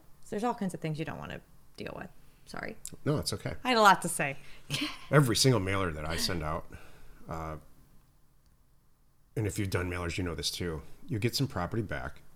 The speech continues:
Speaker 2: that has H O As attached to it, especially with houses. And, uh, you have to be, 'cause sometimes they're great. They sign 'em and send 'em back. You have to be very, um, you have to have,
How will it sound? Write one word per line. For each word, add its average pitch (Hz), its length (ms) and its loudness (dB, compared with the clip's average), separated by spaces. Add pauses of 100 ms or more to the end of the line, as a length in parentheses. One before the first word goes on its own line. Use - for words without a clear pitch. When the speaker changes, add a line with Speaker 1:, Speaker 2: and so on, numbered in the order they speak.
(280)
Speaker 2:
that 87 240 -4 (160)
has 98 220 -2
H 98 180 -2
O 104 80 0
As 117 160 -2
attached - 340 -8
to 82 80 -4
it, 78 40 -4
especially 107 340 -2
with 85 100 -4
houses. - 400 0 (800)
And, 85 260 0
uh, 80 280 0 (1900)
you 98 160 2
have 98 280 4
to 98 60 0
be, 90 440 0
'cause 98 160 0
sometimes 113 380 0
they're 104 80 4
great. 104 320 0
They 101 60 -2
sign - 260 2
'em 92 80 -4
and 95 80 -2
send 101 180 -2
'em 101 60 0
back. 107 320 -4 (680)
You 92 120 0
have 92 300 -4
to 92 80 0
be 87 120 -2
very, 85 500 -2
um, 76 360 -8
you 101 60 0
have 101 100 0
to 98 60 -2
have, 92 180 -4